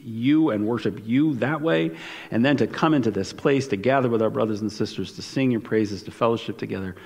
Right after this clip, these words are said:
What a joy, what a, what a privilege. And so it is too, Lord, to open up your word in front of us, and we pray that you will, uh, instruct us, encourage us, exhort us, and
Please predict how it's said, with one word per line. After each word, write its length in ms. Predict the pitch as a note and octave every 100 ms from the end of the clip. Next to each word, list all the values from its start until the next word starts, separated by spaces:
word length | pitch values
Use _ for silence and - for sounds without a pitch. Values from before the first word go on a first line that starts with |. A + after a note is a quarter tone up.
| - -
What 300 | G2 G#2 C3
a 60 | A#2
joy, 340 | G#2 F2+ E2
what 260 | E2+ A#2 A#2
a, 60 |
what 300 | G#2+ A#2+ A#2+
a 40 | A#2
privilege. 500 | - F#2 F#2 G2 - - - - - -
And 180 | -
so 280 | - - E3
it 80 | D#3+
is 220 | D3+ D3+
too, 200 | - D#3+
Lord, 220 | C3 A2 G#2
to 60 |
open 320 | - C#3+ D3+
up 140 | C#3+ C3+
your 80 | B2
word 240 | C#3 C3+
in 80 | A2
front 240 | - C#3+
of 80 | C#3+
us, 260 | C#3+ C3 -
and 180 | A2+
we 120 | G2 G2+
pray 360 | - D3+ D#3
that 260 | C#3 G#2+ -
you 100 | B2
will, 380 | A2 G2+ G2 - - - -
uh, 240 | F#2+ E2+ -
instruct 680 | - A#2 - - F3 F3+ -
us, 240 | E3+ -
encourage 640 | - B2 - E3 E3 D3+ D#3
us, 220 | D3 D3+
exhort 480 | B2 A2 B2+ D3 C#3
us, 360 | C3 - - - -
and 340 | G#2 G2+ F#2+